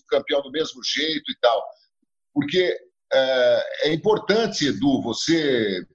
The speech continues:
dizer isso, tava disputando posição com o Dario e com o Roberto Miranda, centroavantes do Atlético e do Botafogo, porque muita gente, é, sabendo que você foi um camisa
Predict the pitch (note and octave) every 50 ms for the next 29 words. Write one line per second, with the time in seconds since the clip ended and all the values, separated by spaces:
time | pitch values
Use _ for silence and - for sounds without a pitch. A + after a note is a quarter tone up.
0 | _ _ - A#2 A2 G2 - C3 C#3+ C3+ A#2+ A#2+ D3+ F3+ E3 - - - - G2+
1 | _ - B2 - - - - - A2+ - - B2 A2+ - - A2+ G2+ - - -
2 | - - G#2 G2+ - G#2+ G2 G#2 G2+ G2 - A#2 B2+ A#2+ A2+ G#2+ _ - A2 G2+
3 | G#2+ G2 - G#2+ G2 - - _ F#2 F#2 G2 A2+ C#3 D3 C3+ G#2 F#2 F2 E2 -
4 | - - - G#2+ _ - G2 - - G2+ G2+ - - - - G2+ F#2 E2+ - -
5 | G2 G2+ G#2 - - - _ _ _ _ - - - F#2+ E2+ - - - _ C3
6 | D#3+ D#3+ A#2+ F#2+ F#2 - _ _ _ _ _ _ _ - - - B2+ - E3+ E3+
7 | G3+ G#3+ G#3 G#3+ F#3 D3 - - - G3 G#3 G3 - - - B2 G#2+ F#2+ - _
8 | _ _ _ _ _ - - - - - - D#3+ C#3 A#2 C3+ F3 F#3 F3 C#3 -
9 | - A#2 A2+ - B2+ A2+ - B2 A#2 A2 G2+ - G#2+ G#2 A2+ A2 G2+ G2+ G2+